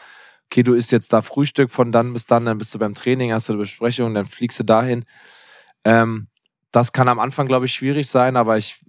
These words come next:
ich schätze mich jetzt so ein, dass ich jetzt nicht so ein Typ sein werde, der dann von, weiß ich nicht, äh, die Kinder in die Kita fährt zwar, aber dann gar nichts mehr macht und dann die Kita nur abholt und, oder Schule abholt. Ähm,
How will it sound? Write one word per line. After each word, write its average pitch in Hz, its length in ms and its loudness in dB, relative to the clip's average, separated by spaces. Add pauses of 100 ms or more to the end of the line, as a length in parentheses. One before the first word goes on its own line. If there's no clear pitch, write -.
(280)
ich - 140 -10
schätze - 260 -4
mich 113 120 -4
jetzt 110 160 0
so 110 160 2
ein, 107 180 0
dass 104 180 0
ich 98 360 -4
jetzt 98 340 -4
nicht 107 180 -4
so 107 100 -2
ein 95 100 -2
Typ 110 260 -6
sein 101 180 2
werde, 101 280 4
der 98 160 4
dann 95 240 -2
von, 98 440 -4
weiß 92 200 -4
ich 95 60 -6
nicht, - 400 -10
äh, 87 180 -6
die 92 120 -14
Kinder 110 240 -2
in 110 60 0
die 104 80 -2
Kita 123 280 2
fährt 120 280 0
zwar, 120 300 4
aber 107 180 2
dann 104 540 -8 (840)
gar 101 200 2
nichts 107 180 -6
mehr 104 80 -2
macht 104 380 0
und 90 120 -10
dann 95 220 -6
die 90 60 -16
Kita 101 320 -4
nur 95 160 -6
abholt 98 440 -4
und, 87 220 -16 (420)
oder 90 220 -2
Schule 101 300 2
abholt. 95 460 0 (680)
Ähm, 98 460 2